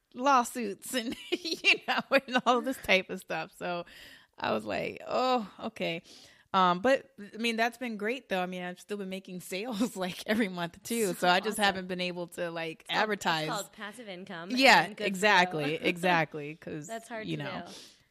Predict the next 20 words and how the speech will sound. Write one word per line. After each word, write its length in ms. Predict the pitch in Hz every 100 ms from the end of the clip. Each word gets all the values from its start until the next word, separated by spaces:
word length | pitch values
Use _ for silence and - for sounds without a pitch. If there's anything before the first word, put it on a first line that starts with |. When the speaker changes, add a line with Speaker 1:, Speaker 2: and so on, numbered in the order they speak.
| 175
Speaker 1:
Um, 180 | 165 170
and 100 | 185
then 140 | 196
I, 220 | 196 190 - -
I 240 | 165 170 160 165
managed 540 | 170 175 180 180 - -
to, 180 | 175 175
uh, 300 | 170 165 156 165 -
to 80 |
take 240 | 170 175 170
some, 340 | 180 170 160
some 220 | - 170 160
online 440 | 165 165 170 165 165
courses 680 | - 165 165 180 180 196 165
and, 320 | 151 147 160 _ _ _ _ -
um, 340 | 151 147 143 143
just 200 | 160 -
get 120 | 165
educated 560 | 151 165 - 160 160 151
about 440 | 151 147 143 -